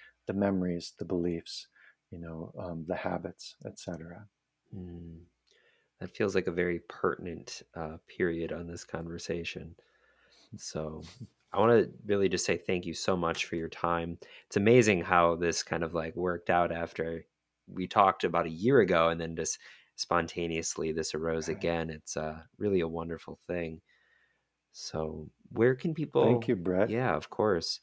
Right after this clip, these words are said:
Speaker 2: Uh, where can people plug in with you, um, for those who want to continue going deeper and are really resonating with the way that you speak and teach?
Speaker 1: Um, they can find me on my website. It's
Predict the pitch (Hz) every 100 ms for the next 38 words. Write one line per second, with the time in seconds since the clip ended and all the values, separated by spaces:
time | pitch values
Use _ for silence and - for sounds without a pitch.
0 | _ - _ - 87 87 - 107 120 139
1 | 131 131 - - 90 92 110 82 - 80
2 | 78 78 78 80 80 80 - 80 80 80
3 | 80 - 78 80 76 - 85 80 - 85
4 | 101 95 98 85 - 98 98 76 78 -
5 | _ _ _ 80 80 85 80 82 82 87
6 | 78 80 78 80 78 - - 82 80 80
7 | 78 76 - 78 - - 80 78 - 73
8 | - 85 78 - - _ _ _ _ _
9 | _ _ _ _ _ _ _ _ _ _
10 | _ - 101 104 143 139 120 123 117 113
11 | 110 107 98 - 107 95 90 104 - -
12 | 104 101 95 - -